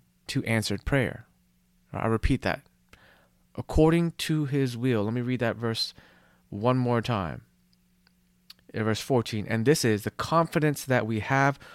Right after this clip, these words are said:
toward him, that if we ask anything according to his will, he hears us." All right, this is key. We have to ask according to his will.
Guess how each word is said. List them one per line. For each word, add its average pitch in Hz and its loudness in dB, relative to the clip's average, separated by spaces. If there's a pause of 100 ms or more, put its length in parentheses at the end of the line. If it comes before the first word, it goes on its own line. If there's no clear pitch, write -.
(180)
toward 160 4
him, 139 2 (540)
that 120 2
if 180 2
we 175 6
ask 151 6
anything 165 2
according 160 2 (200)
to 160 6
his 165 8 (500)
will, 104 0 (260)
he 113 -2
hears 110 2
us." - -8 (500)
All - -6
right, 139 -10
this 107 -4
is 117 -2
key. - -2 (1400)
We 113 -4
have 98 -2
to 104 2
ask 104 4
according 104 -2
to 101 2
his 95 2
will. 101 2